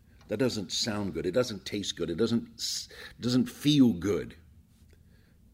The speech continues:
And our world is real big on feeling right now.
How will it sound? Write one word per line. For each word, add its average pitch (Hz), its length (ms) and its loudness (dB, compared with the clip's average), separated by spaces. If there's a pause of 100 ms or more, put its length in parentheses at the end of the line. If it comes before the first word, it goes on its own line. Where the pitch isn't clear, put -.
(140)
And 90 120 -4
our 95 320 2
world 95 340 0
is - 220 -2
real 90 140 0
big 80 200 -2
on 80 140 -4
feeling 69 420 -6
right 65 200 -10
now. 65 200 -12